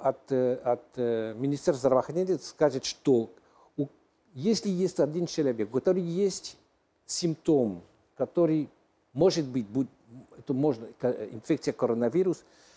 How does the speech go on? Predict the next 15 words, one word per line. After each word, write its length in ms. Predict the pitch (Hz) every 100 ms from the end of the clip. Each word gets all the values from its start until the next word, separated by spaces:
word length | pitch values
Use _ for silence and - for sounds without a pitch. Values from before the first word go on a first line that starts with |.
| _ _
абсолютно 600 | 156 175 - 165 226 170
не 320 | 151 165 180
надо, 640 | 175 180 208 196 143 110 - _ _ _ _ _ -
э, 300 | 123 123 120
э, 280 | 117 113 117
идти 440 | 160 - - 190 - -
у-, 80 | 135 - _
к, 720 | - - 120 113 120 - -
к 80 | -
врачам, 560 | 120 139 180 - - - - _ _ -
не 160 | 156
надо 240 | 185 202 180
идти 180 | 160 143
в 60 | 120
больницу, 720 | 127 135 135 151 156 - 92